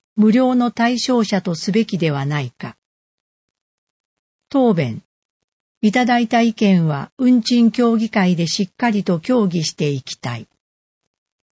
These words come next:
星野正治議員。物価上昇が止まらない中、国民健康保険税のさらなる負担は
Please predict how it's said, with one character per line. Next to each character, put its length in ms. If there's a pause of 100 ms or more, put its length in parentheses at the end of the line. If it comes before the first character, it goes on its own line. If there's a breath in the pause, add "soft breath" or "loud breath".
(1400)
星 280
野 120
正 460
治 140
議 160
員。 400 (1600)
物 260
価 160
上 240
昇 300
が 120
止 120
ま 160
ら 160
な 140
い 100
中、 400 (460)
国 280
民 260
健 260
康 340
保 120
険 280
税 320
の 240 (420)
さ 200
ら 120
な 160
る 100
負 140
担 320
は 240